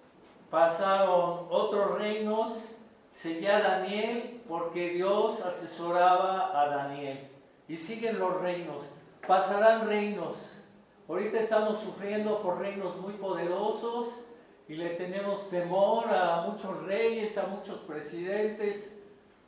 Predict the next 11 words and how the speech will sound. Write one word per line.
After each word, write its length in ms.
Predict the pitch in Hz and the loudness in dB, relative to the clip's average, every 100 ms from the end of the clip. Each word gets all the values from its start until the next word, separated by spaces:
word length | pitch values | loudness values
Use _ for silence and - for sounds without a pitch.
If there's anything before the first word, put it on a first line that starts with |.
| - | -8
a 100 | 151 | -2
unos 280 | 185 196 - | 0 -2 -6
por 240 | - 170 170 | -4 -4 -4
listos 680 | 202 233 - 226 214 180 | -6 -8 -4 -2 0 0
y 40 | 165 | 2
a 80 | 175 | 2
otros 300 | 180 180 - | 2 -4 -8
por 240 | 170 165 | -8 -4
no 160 | 180 196 | -2 0
tan 340 | 185 180 190 | 2 0 -2
listos, 540 | 233 240 233 226 226 | -6 -6 -6 -6 -6